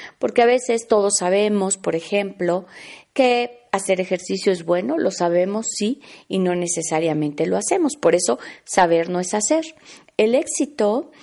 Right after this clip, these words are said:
de cualquier cambio que nosotros querramos hacer es la ejecución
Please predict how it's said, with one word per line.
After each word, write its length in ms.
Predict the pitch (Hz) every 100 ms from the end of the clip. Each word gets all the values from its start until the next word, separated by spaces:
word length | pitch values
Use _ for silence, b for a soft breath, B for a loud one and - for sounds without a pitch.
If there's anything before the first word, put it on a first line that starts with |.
| B B
de 260 | - 190 190
cualquier 460 | 196 185 190 269
cambio 340 | - 269 254 247
que 100 | 190
nosotros 720 | 185 - 214 214 202 - - _ _ _ -
querramos 560 | 170 170 190 220 226 -
hacer 480 | 240 - 202 - - B B B B _
es 340 | 226 226 240 285 -
la 200 | 214 190
ejecución 920 | 170 190 185 190 185 - 233 233 262